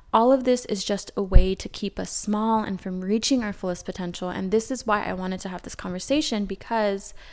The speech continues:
like I said, self-love and self-celebration is the key to having it all. And I'm so happy to see people, like, begin to recognize the lies that we have been fed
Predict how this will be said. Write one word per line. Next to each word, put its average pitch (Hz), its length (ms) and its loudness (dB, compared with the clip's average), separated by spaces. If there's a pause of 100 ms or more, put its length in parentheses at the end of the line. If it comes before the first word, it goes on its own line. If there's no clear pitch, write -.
(160)
like 196 180 -8
I 190 80 -6
said, 185 400 -8 (140)
self-love 190 680 -4
and 180 160 -10
self-celebration 196 960 -6
is 196 300 -2
the 214 100 -8
key 180 420 -8 (480)
to 220 140 -2
having 233 400 -2
it 208 100 -4
all. 190 140 -4
And 185 160 -8
I'm 208 200 -2
so 220 420 2
happy 190 420 -6
to - 160 -8
see 196 320 -4
people, 185 400 -8
like, 175 240 -8 (500)
begin 208 440 -2
to 208 140 -4
recognize 214 1080 -4
the 208 220 -2
lies 190 360 -2
that 190 180 -4
we 196 120 -4
have 190 180 -8
been 180 160 -8
fed 190 320 -6